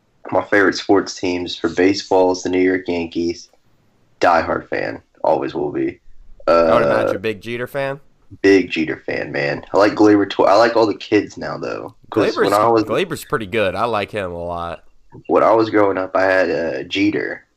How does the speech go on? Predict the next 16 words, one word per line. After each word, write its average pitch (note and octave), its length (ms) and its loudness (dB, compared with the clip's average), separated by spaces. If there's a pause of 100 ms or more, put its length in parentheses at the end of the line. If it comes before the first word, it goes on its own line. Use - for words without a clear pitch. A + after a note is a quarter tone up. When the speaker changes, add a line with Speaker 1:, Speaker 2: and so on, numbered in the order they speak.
(220)
Speaker 1:
So E2+ 760 -2
I G2+ 180 2
started F#2 380 0
liking E2+ 300 0
baseball. E2+ 340 0
I - 20 4
lo-, F#2+ 260 0
fell F2 160 2
in E2 80 -4
love E2 100 -2
with D#2+ 100 -8
baseball D#2+ 380 -4
in, D2+ 60 -10
like, - 240 -10
oh E2 140 0
three. D#2+ 520 -2